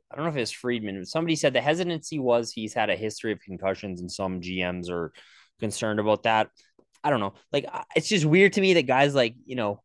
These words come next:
Richie gets a deal, right? Like, all these guys who like, look at all the fourth liners around the league who, like,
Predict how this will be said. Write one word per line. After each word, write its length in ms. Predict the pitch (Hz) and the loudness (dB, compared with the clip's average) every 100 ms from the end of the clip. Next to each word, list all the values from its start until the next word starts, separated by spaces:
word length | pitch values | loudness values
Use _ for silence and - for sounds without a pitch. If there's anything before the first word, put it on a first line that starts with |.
| _ | _
Richie 380 | 123 135 123 101 | 0 2 -2 -2
gets 200 | 98 - | -2 -4
a 40 | |
deal, 260 | 78 76 69 | -10 -10 -8
right? 180 | - 90 | -6 -6
Like, 180 | 87 95 | -4 -2
all 160 | 113 147 | 2 4
these 180 | 170 143 | 2 2
guys 380 | 123 123 127 | 4 4 2
who 400 | - 117 101 92 - _ _ _ _ _ _ _ _ _ _ _ _ _ _ 107 | 0 -4 -4 -6 -10 _ _ _ _ _ _ _ _ _ _ _ _ _ _ -8
like, 180 | 107 - | -8 -8
look 220 | - 139 | -6 -2
at 60 | 156 | 4
all 160 | 139 131 | 6 4
the 160 | 95 - _ _ | 0 -10 _ _
fourth 260 | 123 117 | -2 0
liners 380 | 110 110 104 90 | 0 -2 -2 -6
around 160 | 98 92 | -8 -6
the 80 | 90 | -4
league 260 | 92 87 | -4 -6
who, 120 | - 90 | -6 -4
like, 200 | 80 | -4